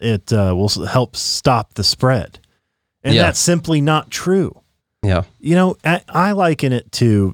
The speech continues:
Speaker 1: telling it, trying to tell a teenager what to do. You know, like, b-, most teenagers, when you mandate something of them, they usually do the opposite,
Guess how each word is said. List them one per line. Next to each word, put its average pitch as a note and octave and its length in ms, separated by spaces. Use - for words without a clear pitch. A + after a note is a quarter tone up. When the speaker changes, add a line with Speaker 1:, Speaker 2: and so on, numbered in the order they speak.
Speaker 1:
telling A#2+ 340
it, G2 140
trying C3 180
to A2+ 60
tell A#2 160
a F#2+ 60
teenager F#2 600
what F2 180
to F2+ 100
do. F#2 300
You G2+ 100
know, G#2 240
like, G2+ 320
b-, B2+ 280
most E3 340
teenagers, A#2 480
when A2+ 120
you A2 140
mandate A2 640
something E2 460
of D#2+ 180
them, D#2 280
they F#2 320
usually B2 460
do C3 200
the A#2+ 140
opposite, - 640